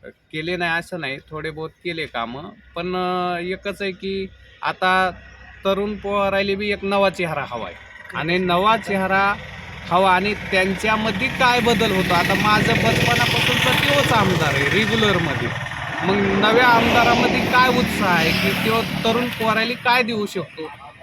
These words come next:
हे बी बघणं काळाची गरज असते. म्हणून त्याच्यामध्ये एक थोडासा बदल हवा. हा, मान्य आहे बाबा, त्याच्या जे, जयसिंह भैयाचा असते तर थोडासा बदल वेगळा घडला असता,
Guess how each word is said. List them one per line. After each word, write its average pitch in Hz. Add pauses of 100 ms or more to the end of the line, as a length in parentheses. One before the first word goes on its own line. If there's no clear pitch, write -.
हे 262
बी 277
बघणं 247
काळाची 214
गरज 190
असते. 156
म्हणून 220
त्याच्यामध्ये 220
एक 247 (240)
थोडासा 208
बदल 226
हवा. 180 (580)
हा, 208
मान्य 196
आहे 226
बाबा, 190
त्याच्या 202
जे, 208
जयसिंह 202
भैयाचा 185
असते 190
तर 214
थोडासा 196
बदल 202
वेगळा 226
घडला 170
असता, 139